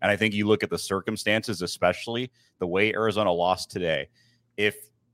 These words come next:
Tubelis played fairly well and, you know, Arizona's guards looked to shelve themselves and you saw significant regression,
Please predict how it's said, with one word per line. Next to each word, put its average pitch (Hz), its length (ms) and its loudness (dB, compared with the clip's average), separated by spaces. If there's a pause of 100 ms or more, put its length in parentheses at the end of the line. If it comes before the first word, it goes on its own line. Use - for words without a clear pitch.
(200)
Tubelis 113 480 2
played 101 460 4 (180)
fairly 101 380 4
well 85 540 2
and, 82 580 -4
you 85 160 -8
know, 80 260 0
Arizona's 95 500 2
guards 90 400 6
looked 90 200 -2
to 92 80 -8
shelve 87 360 2
themselves 76 560 -2
and 82 120 -10
you 90 80 -6
saw 98 360 4
significant 98 720 -2
regression, 87 640 0